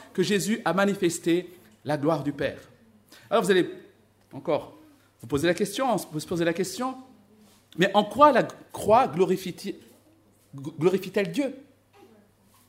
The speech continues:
Vous vous souvenez, vous vous souvenez de la définition de, de la gloire de Dieu ? La manifestation éclatante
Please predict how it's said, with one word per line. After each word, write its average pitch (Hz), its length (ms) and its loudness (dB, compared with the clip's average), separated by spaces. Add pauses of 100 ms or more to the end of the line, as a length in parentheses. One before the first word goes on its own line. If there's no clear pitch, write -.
(840)
Vous 165 80 -8
vous 175 40 -6
souvenez, 220 400 0 (120)
vous 143 160 -12
vous 175 40 -8
souvenez 175 320 -4
de 208 40 -2
la 185 60 -2
définition 165 380 -4
de, 156 200 -2
de 110 180 -12
la 98 220 -8
gloire 151 240 -2
de 151 80 -4
Dieu ? 151 280 -8 (1400)
La 139 140 -8
manifestation 151 920 -4
éclatante 120 760 -8